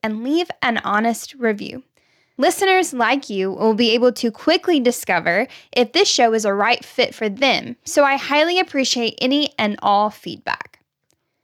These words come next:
With that being said, I am so incredibly honored to get to hang out with you this week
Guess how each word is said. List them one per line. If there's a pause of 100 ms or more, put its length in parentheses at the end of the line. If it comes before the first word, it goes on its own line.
With
that
being
said, (380)
I
am
so
incredibly
honored
to
get
to
hang
out
with
you
this
week